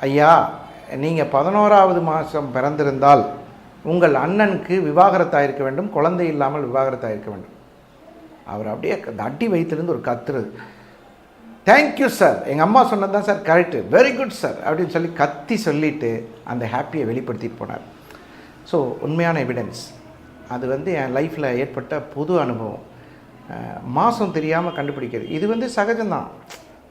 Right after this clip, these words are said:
அதுலயும் வேற யாராவது சொன்னா பரவாயில்ல, ஸ்கூல் டீச்சர் சொன்னாங்க சார், டாக்டர் சொன்னாங்க சார், அல்லது பக்கத்து வீட்டுக்காரங்க சொன்னாங்க சார் அப்படின்னு சொன்னா பரவாயில்ல. தாய் வந்து பதினொன்னுன்னு சொல்லுது, தந்தை பன்னெண்டுன்னு சொல்றாங்க.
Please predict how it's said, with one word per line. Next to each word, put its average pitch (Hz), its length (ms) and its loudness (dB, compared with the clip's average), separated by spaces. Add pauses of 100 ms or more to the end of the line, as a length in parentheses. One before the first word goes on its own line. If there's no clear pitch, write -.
அதுலயும் 214 680 2 (520)
வேற 220 360 6
யாராவது 220 300 6
சொன்னா 196 300 0
பரவாயில்ல, 165 280 2
ஸ்கூல் 196 300 -2
டீச்சர் 160 400 -2
சொன்னாங்க 135 200 -4
சார், 123 260 -6
டாக்டர் 139 340 0
சொன்னாங்க 131 320 -4
சார், 143 260 -2 (400)
அல்லது 151 840 0
பக்கத்து 170 280 0
வீட்டுக்காரங்க 135 340 -2
சொன்னாங்க 127 300 -6
சார் 120 300 -4
அப்படின்னு 156 180 -6
சொன்னா 147 180 -4
பரவாயில்ல. 120 400 -4 (500)
தாய் 220 480 8
வந்து 196 640 0
பதினொன்னுன்னு 165 520 2
சொல்லுது, 117 320 -6 (540)
தந்தை 226 420 4
பன்னெண்டுன்னு 180 540 0
சொல்றாங்க. 123 440 -4